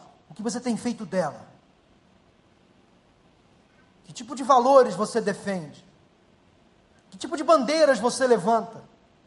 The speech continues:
Que tipo de atitude você tem tido ultimamente? No que você tem pensado e falado? O que é a sua vida?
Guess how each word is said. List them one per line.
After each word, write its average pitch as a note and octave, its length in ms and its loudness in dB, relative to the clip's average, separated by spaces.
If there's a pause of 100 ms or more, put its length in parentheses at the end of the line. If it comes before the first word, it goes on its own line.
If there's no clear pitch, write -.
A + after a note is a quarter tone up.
(1300)
Que D#4 80 -10
tipo D4 160 -12
de F4 60 4
atitude F4 540 2
você C4+ 240 -4
tem C4 400 -4
tido B3 320 -6
ultimamente? G3+ 880 -4 (1080)
No D4 100 -4
que F4 60 -12
você F4+ 180 0
tem F4 180 -4
pensado D4 600 2
e - 20 -6
falado? A#3+ 720 2 (680)
O C#4 80 -12
que D#4+ 180 -2
é E4+ 60 8
a E4 60 6
sua E4 240 0
vida? D#4+ 420 -6